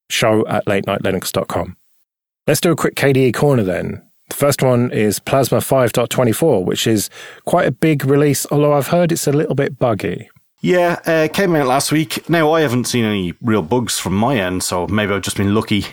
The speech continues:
Speaker 2: Um, but there's a fair few things coming out, and we've talked about them pr-, quite a bit already. Uh, Nico has a very good video that you can follow through if you want to, but the color accents is now a new standard, so other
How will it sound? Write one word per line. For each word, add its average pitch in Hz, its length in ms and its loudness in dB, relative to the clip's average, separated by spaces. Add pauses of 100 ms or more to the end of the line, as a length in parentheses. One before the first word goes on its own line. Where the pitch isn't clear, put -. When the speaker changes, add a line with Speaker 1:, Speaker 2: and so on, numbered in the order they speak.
(120)
Speaker 2:
Um, 104 640 -2
but 110 220 0
there's 120 340 0
a 123 100 -2
fair 120 420 0
few 117 400 -2
things 110 280 0
coming 113 280 0
out, 110 300 -2 (160)
and 101 600 -2
we've 101 180 -4
talked - 240 -2
about 107 180 0
them 98 140 -2
pr-, - 140 -12 (280)
quite 98 200 -2
a - 20 -4
bit - 180 -2
already. 90 460 -2 (520)
Uh, 101 440 -2
Nico 117 260 0
has 101 160 -2
a 98 40 -4
very 101 120 0
good 92 160 -2
video 95 360 0
that 90 100 -4
you 80 60 -8
can 92 120 -4
follow 87 240 -2
through 95 140 -4
if 78 80 -6
you 90 80 -6
want 90 180 -4
to, 92 160 -6
but 85 240 -6 (720)
the 104 200 0
color 147 280 2
accents 98 600 -4
is 98 180 -2
now 107 460 0
a 95 160 -2
new 98 240 0
standard, 95 580 -2
so 90 280 -2
other 101 420 -2